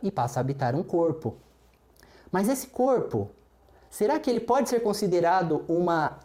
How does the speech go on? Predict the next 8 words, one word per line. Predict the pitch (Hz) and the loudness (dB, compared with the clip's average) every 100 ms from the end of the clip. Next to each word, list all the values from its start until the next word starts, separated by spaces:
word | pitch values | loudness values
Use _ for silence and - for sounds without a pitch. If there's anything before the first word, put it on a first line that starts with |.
| - | -2
continuação | 247 294 - 165 139 - 220 214 | 0 0 0 2 0 2 2 2
do | 139 | 0
senhor | 147 160 | 0 0
fulano | 160 143 151 220 202 | 0 2 2 4 2
ou | 139 | 2
da | 135 | 0
senhora | 143 147 139 | 0 0 0
ciclana | 131 117 196 247 175 | -2 0 0 2 0